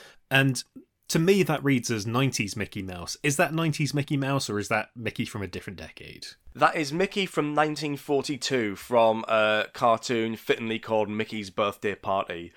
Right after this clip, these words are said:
Speaker 2: So you can see there in, in the image, he's being gifted a big present by Minnie. That's, like, Mickey not too long after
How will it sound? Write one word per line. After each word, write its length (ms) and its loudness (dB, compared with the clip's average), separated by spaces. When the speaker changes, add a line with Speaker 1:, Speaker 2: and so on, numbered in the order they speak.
Speaker 2:
So 140 -6
you 60 -4
can 140 -6
see 280 0
there 200 4
in, 140 -2
in 140 -4
the 160 -2
image, 260 -2
he's 100 -10
being 280 -6
gifted 420 -4
a 240 -4
big 240 -2
present 400 -2
by 160 4
Minnie. 440 -2
That's, 380 -2
like, 180 4
Mickey 800 0
not 400 4
too 360 2
long 280 6
after 680 2